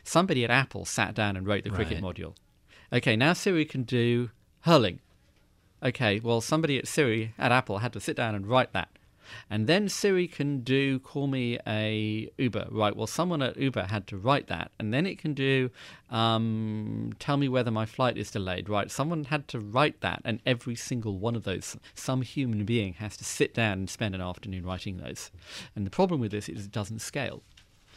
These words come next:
Speaker 1: And in a sense, if you could do that, you'd have made hal nine thousand.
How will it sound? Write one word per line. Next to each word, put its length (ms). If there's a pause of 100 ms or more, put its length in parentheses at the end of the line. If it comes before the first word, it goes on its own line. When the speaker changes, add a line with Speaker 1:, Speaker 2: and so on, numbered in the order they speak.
(240)
Speaker 1:
And 120
in 100
a 60
sense, 300
if 100
you 140
could 400
do 160
that, 240
you'd 160
have 120
made 220
hal 200
nine 160
thousand. 500